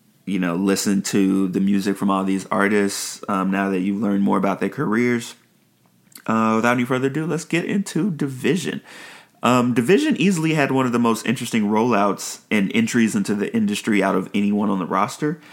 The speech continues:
Um, they're one of my favorite artists on O V O, and I'm very excited to end this series shining the spotlight on them.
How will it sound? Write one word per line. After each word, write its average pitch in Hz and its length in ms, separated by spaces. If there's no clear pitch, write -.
Um, 98 220
they're 101 140
one 113 160
of 104 80
my 101 180
favorite 107 340
artists 104 600
on 101 160
O 95 160
V 101 220
O, 101 220
and 90 80
I'm 90 120
very 98 360
excited 92 580
to 92 140
end 95 200
this 95 160
series 95 440
shining 95 360
the 90 60
spotlight 90 480
on 95 280
them. 101 340